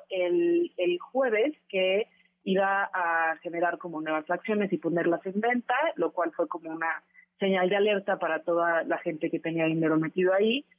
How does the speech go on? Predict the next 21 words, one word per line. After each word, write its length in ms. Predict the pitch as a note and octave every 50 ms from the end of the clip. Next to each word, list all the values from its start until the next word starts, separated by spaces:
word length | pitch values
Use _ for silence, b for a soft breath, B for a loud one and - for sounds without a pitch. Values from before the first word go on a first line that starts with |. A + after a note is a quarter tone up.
| b b b b b b _ _
Y 100 | - A3
los 180 | G#3 G3+ G3 -
inversionistas 640 | G#3 G3 G3 F#3+ G3 A3 G#3+ A3+ A3 G3+ A#3+ A3 G3
empezaron 540 | F#3 D#3+ D3+ D#3 D#3 F3+ F3 F3+ F3 E3+ D#3+
a, 160 | D3+ D3 -
pues, 140 | - D#3 D#3
llamar 320 | D#3+ D#3 E3 F3 F3 -
por 140 | - F3+ E3
teléfono 480 | - E3+ E3 E3 E3 - - F3 D#3+ D#3
a 100 | D3+ D3+
todas, 420 | - E3 D#3+ D#3+ E3 D#3 D3 C#3 - - - -
a 80 | E3 D#3
todas 340 | - - E3 E3 E3 D#3 E3
estas 280 | D3+ - - E3 D#3 -
startups 480 | D3 - - E3 D#3+ D#3 - D#3 -
que 100 | - D#3+
tenían 460 | - - D#3 D3+ D#3+ D#3+ D#3+ D#3 D#3 -
su 80 | D#3+
dinero 320 | D#3 D3+ D#3 D#3 D3+ D#3 D#3
por 160 | - D#3+ D#3+
ahí 320 | D#3+ F#3 A3 A#3+ C#4+ -